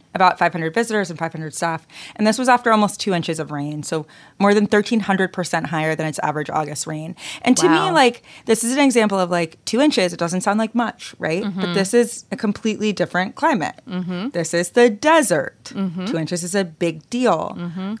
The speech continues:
Speaker 1: And so it's just a reminder that, like, it doesn't have to be two feet of rain.
Speaker 2: Mm-hmm.
Speaker 1: What can overwhelm an environment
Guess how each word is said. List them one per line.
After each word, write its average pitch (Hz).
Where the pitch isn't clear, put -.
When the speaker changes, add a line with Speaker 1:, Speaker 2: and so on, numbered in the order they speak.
Speaker 1:
And 214
so 226
it's 226
just 277
a 320
reminder 285
that, 208
like, 202
it -
doesn't 247
have 294
to 269
be 269
two 240
feet 240
of 185
rain. 175
Speaker 2:
Mm-hmm. 185
Speaker 1:
What 214
can 233
overwhelm 208
an 175
environment 170